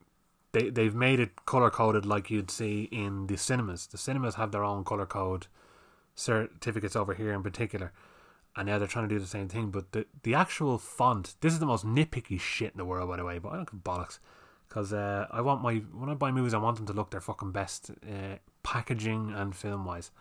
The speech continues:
But with this, the kind of, the font they use for it looks like it was just done in fucking paint or something. I don't know, it's something better. It just kinda cheapens the look of the movie.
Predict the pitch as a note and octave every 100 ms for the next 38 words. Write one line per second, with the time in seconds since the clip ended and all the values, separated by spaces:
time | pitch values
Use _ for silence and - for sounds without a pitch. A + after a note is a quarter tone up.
0 | - - - - - _ _ C3+ - -
1 | _ _ - C3+ F#3+ - D3 D#3 D#3 B2+
2 | - F3 F#3+ - A#2 G#2+ D3 D3+ - G2+
3 | A2+ - - G2+ F#2 - - G#2 F2+ G2+
4 | - G2+ G2 F2+ E2+ E2+ F#2+ F2+ - C3
5 | D#3 A2 G2+ F#2 A#2+ D3 D3 A2 - D3+
6 | C3 B2+ A2+ G#2 A#2 - G#2 - B2+ A2+
7 | G2+ G2 G2 - F#2 F#2+ F#2 F2+